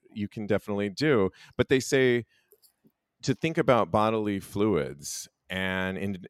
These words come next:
in addition to wearing masks, people who have sex with partners outside of their homes should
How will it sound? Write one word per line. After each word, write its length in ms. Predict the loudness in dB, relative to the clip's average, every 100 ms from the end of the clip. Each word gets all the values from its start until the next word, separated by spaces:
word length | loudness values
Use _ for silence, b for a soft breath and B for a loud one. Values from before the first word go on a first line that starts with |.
| -4
in 140 | 0
addition 400 | 0 -2 -2 -2
to 60 | 2
wearing 320 | 2 2 0
masks, 400 | -4 -4 -6 -8
people 340 | -10 -4 0
who 120 | 2 2
have 180 | 2
sex 300 | 0 -4 -4
with 180 | -8 -10
partners 460 | -4 -4 -2 -4 -4
outside 380 | -4 -4 -2 -2
of 140 | 0
their 280 | 0 2 0
homes 460 | -4 -6 -4 -4 -6
should 200 | -8